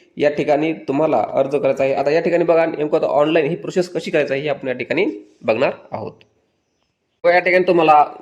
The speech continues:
Google Chrome-वर गेल्यानंतर तुम्हाला या ठिकाणी महा डीबीटी for, अ, फार्मर असं, अ, सर्च करायचं आहे. या ठिकाणी पहिली लिंक केली, त्यावर क्लिक केल्यानंतर या ठिकाणी बघा, इथे, अ, जी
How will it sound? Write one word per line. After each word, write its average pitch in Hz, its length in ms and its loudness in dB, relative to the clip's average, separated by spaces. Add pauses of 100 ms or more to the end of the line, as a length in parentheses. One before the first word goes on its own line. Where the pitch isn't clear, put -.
(120)
Google 170 240 4
Chrome-वर 175 280 4
गेल्यानंतर 151 400 4
तुम्हाला 151 300 2
या 147 80 6
ठिकाणी 147 280 0
महा 135 260 -2
डीबीटी 143 400 -4 (160)
for, 131 180 0
अ, 120 180 -6
फार्मर 139 400 0
असं, 139 240 2 (140)
अ, 113 100 -4 (720)
सर्च 143 180 0
करायचं 143 240 2
आहे. 139 140 2
या 135 80 4
ठिकाणी 135 280 -2
पहिली 135 360 2
लिंक 147 180 0
केली, 139 160 0
त्यावर 135 160 4
क्लिक 139 380 -6
केल्यानंतर 131 480 2 (680)
या 139 60 4
ठिकाणी 143 260 2
बघा, 143 360 4 (100)
इथे, - 500 -2
अ, 123 60 0 (1400)
जी 143 160 0